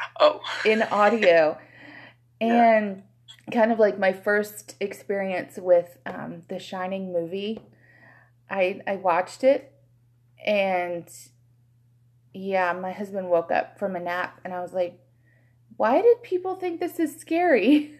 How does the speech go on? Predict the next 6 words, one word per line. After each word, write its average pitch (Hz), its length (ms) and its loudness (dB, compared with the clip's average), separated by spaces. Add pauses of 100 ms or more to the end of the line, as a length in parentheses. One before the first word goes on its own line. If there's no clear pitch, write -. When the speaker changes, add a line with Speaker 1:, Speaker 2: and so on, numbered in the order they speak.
Speaker 2:
<laughs> - 160 -4 (280)
This 381 240 2
is 403 240 6
Speaker 1:
Exactly. 359 460 4
Speaker 2:
really - 200 -2
boring." 262 840 4